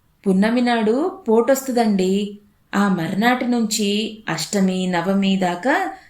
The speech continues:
తగ్గుతా మళ్ళీ వస్తది. మళ్ళీ దశమి మొదలుకొని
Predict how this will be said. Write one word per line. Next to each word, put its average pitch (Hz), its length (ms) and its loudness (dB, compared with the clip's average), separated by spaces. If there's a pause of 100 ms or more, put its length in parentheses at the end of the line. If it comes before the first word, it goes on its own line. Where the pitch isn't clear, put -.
(160)
తగ్గుతా 233 520 2
మళ్ళీ 302 360 2
వస్తది. 190 500 -4 (1900)
మళ్ళీ 277 560 2
దశమి 262 380 2
మొదలుకొని 247 920 0